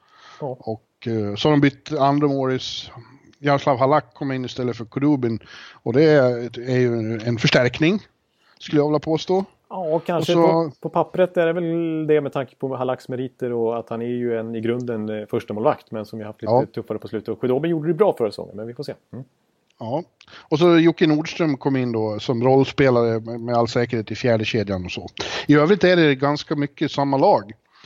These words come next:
Speaker 2: Och, eh, det tycker jag känns som en bra idé, för de har ju väldigt mycket, dels har de en, en, en stomme av stjärnor f-, med sin första kedja i, i, i förarsätet då, för en av de bästa kedjorna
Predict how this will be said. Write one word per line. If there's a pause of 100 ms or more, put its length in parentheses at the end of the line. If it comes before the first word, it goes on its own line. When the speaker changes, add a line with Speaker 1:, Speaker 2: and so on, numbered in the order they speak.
(380)
Speaker 2:
Och,
eh,
det
tycker
jag
känns
som
en
bra
idé,
för
de
har
ju
väldigt
mycket,
dels
har
de
en,
en,
en
stomme
av
stjärnor
f-, (1080)
med
sin
första
kedja
i,
i, (140)
i
förarsätet (100)
då,
för (200)
en
av
de
bästa
kedjorna